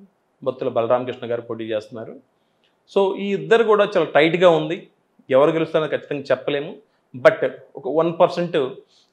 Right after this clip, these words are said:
ఆ, జనసేన పార్టీ అభ్యర్థి అయినటువంటి, ఆ, బలరామకృష్ణ గారికి అవకాశం ఉందని చెప్పి చెప్పుకోవచ్చు. అలాగనే రాజమండ్రి రూరల్ కనుక తీసుకున్నట్లయితే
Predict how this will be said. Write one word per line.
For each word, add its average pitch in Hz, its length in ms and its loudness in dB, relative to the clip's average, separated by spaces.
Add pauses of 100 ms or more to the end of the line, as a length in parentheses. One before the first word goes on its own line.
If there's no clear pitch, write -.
(100)
ఆ, 123 500 2
జనసేన 165 360 0
పార్టీ 143 340 0
అభ్యర్థి 123 320 0
అయినటువంటి, 120 560 -6 (200)
ఆ, 120 400 0
బలరామకృష్ణ 131 560 0
గారికి 117 300 -6
అవకాశం 117 440 -2
ఉందని 113 180 -12
చెప్పి - 260 -12
చెప్పుకోవచ్చు. - 520 -18 (520)
అలాగనే 135 540 -2 (600)
రాజమండ్రి 175 520 6
రూరల్ 156 200 2
కనుక 139 180 -2
తీసుకున్నట్లయితే 117 720 -8